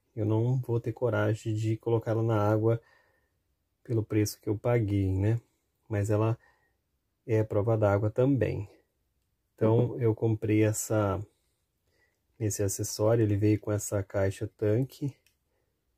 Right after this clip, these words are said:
Dá pra colocar a câmera aqui dentro. Pra ficar mais protegida aí contra a água, né?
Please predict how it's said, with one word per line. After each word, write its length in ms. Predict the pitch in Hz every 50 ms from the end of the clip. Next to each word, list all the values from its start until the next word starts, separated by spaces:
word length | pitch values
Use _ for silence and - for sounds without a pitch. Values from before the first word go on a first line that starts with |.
| _ _ _ _ _
Dá 100 | - 104
pra 160 | 101 107 104
colocar 400 | 98 - 101 98 95 - 107 101
a 80 | 98 98
câmera 440 | - - - 110 101 101 101 98 98
aqui 160 | 101 - -
dentro. 600 | 104 98 98 95 95 104 120 127 131 131 135 - - _ _ _ _ _ _ _ _ _ _ _ _ _ _ _ _ _ 53 55 57 58 60 58 55 53 53 55 _ _ _ _ _ 50 _ _ _ _ _ _ _ _
Pra 440 | - 107 101 104 104 107 110 110 113 -
ficar 280 | - 117 - 113 110
mais 500 | 110 107 104 107 110 113 113 - - -
protegida 720 | - _ - 113 107 - 131 123 113 104 104 107 107 104 101
aí 120 | 101 104
contra 480 | - - 110 107 107 107 - 110 117 117
a 460 | 98 104 120 117 117 110 101 98 98
água, 280 | 92 92 101 92 95
né? 200 | 98 107 123 139